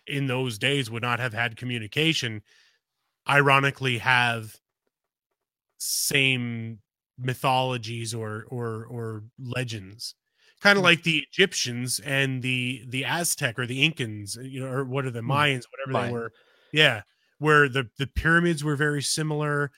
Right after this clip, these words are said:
Speaker 1: Their, their, uh, hieroglyphs were, were very similar. And the, the pictographs, the way they depicted these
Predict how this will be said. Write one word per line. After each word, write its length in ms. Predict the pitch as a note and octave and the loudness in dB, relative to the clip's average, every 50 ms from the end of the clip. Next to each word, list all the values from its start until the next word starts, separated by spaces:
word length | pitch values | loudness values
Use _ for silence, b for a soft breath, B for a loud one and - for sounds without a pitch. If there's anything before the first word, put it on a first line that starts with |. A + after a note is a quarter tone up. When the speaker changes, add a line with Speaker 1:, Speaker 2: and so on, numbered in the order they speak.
| b b b b b | b b b b b
Speaker 1:
Their, 380 | A2+ C3+ C#3 C3 B2 B2+ B2+ C3+ | 0 4 4 4 4 2 -2 -4
their, 280 | A#2 B2+ B2 A#2+ A#2 A#2+ | -6 -4 -4 -4 -4 -4
uh, 220 | A#2 A2 G#2+ A2 | -6 -6 -8 -10
hieroglyphs 720 | A#2 - - D#3 D#3+ E3 E3+ D3+ C#3 D3+ E3 E3 - - - | -6 2 4 6 6 6 4 0 0 0 0 0 0 -4 -4
were, 300 | C#3+ C#3+ C#3 C3+ C3+ C3+ | 0 2 2 2 2 -2
were 180 | C3 B2 B2+ C3 | -4 -4 -6 0
very 640 | A#2+ C#3+ C#3+ C#3+ C#3+ C#3+ C#3 C3+ C3+ C3+ C3+ B2+ - _ _ _ | 2 2 2 2 2 0 0 0 -2 -2 -4 -8 -10 _ _ _
similar. 520 | - - - D#3+ D3 D3 D3 C#3+ C#3 C#3 C3 | -2 0 0 0 0 0 0 0 0 -2 -2
And 240 | B2 A#2 A#2+ A2+ A2 | -4 -6 -8 -10 -10
the, 200 | A2+ A#2 A2+ A2+ | -10 -10 -8 -10
the 80 | G#2+ A2+ | -12 -10
pictographs, 600 | - - E3 - - D3+ C3 D3 C#3 C#3+ C#3+ - | -4 -4 -4 -4 -6 -4 -2 2 2 2 0 -2
the 80 | - C3+ | -4 -4
way 140 | C3+ C3 | -4 -4
they 280 | B2+ B2+ B2+ B2 A#2+ b b b b b b b b | -4 -4 -4 -4 -6 b b b b b b b b
depicted 580 | D#3 D3 - _ F#3 F3+ F3 - D#3+ C#3+ B2 | -2 -2 0 _ 0 0 0 0 -4 -4 -2
these 400 | C3 C#3+ C#3+ C#3 C3+ C3 - - | -2 -4 -2 -2 -4 -4 -6 -6